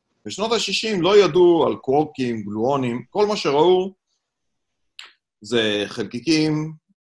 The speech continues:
בשם פרוטונים, נויטרונים, עוד חלקיקים שקוראים להם מזונים באופן כללי,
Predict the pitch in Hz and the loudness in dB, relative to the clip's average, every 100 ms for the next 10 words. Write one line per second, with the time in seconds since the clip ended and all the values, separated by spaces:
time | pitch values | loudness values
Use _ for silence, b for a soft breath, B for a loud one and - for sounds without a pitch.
0 | _ 57 - _ _ 120 113 127 113 101 | _ -20 -20 _ _ -14 -6 -4 -4 -6
1 | 98 - _ _ _ _ _ _ - 107 | -10 -18 _ _ _ _ _ _ -12 -10
2 | 117 104 113 120 117 110 - - 127 131 | -6 -6 -6 -8 -8 -14 -20 -6 -4 -2
3 | 123 117 117 - _ _ _ _ _ 147 | -4 -6 -10 -18 _ _ _ _ _ -4
4 | 151 156 113 117 127 123 107 - _ _ | -2 -4 -6 -6 -4 -4 -6 -12 _ _
5 | _ - - 104 113 110 104 104 131 120 | _ -20 -12 -8 -6 -6 -6 -6 -4 -4
6 | 120 131 113 110 117 113 113 117 143 | -4 -6 -8 -10 -12 -10 -8 -6 -8